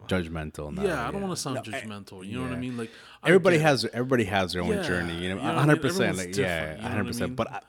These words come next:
Speaker 1: I, I would,
Speaker 2: I,
Speaker 1: I would say that the people, and I say, I say this just 'cause of, 'cause of note, you know, people who have, you know, uh, who have seen great success have also endured a lot as well,
Speaker 2: That's what I'm
Speaker 1: too.
Speaker 2: saying, right? You,
Speaker 1: Yeah.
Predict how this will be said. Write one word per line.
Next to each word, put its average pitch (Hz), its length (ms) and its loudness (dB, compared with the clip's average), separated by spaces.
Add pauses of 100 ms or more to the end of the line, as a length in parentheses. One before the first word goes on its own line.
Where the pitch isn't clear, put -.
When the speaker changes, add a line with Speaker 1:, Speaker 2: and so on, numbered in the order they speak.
(100)
Speaker 1:
I, 120 120 0
I 127 120 4
would, 135 220 6
Speaker 2:
I, 113 140 2
Speaker 1:
I 117 40 6
would 113 200 2
say 95 260 0
that 85 300 -6
the 80 80 -8
people, 85 540 -8 (500)
and 82 360 -12
I 90 140 -8
say, 95 200 -6 (160)
I 90 100 -4
say 117 200 -2
this 92 280 -4
just - 220 -8 (160)
'cause - 200 -14
of, - 80 -16
'cause - 280 -18
of 80 60 -14
note, 82 360 -12 (800)
you 80 100 -14
know, 78 120 -12
people 80 420 -10
who 78 220 -8
have, 78 360 -10 (400)
you 80 140 -14
know, 76 240 -16 (800)
uh, - 40 -20 (300)
who 85 120 -6
have 82 260 -8
seen 82 180 -10
great 80 260 -14
success 80 400 -8
have 78 120 -14
also 76 300 -10
endured 80 380 -10
a 73 60 -14
lot 73 280 -16
as 76 60 -18
well, 76 80 -16
Speaker 2:
That's - 140 -10
what 165 80 -10
I'm 160 40 -10
Speaker 1:
too. - 60 -8
Speaker 2:
saying, 180 320 -8
right? 131 180 -8
You, - 60 -10
Speaker 1:
Yeah. 147 200 -10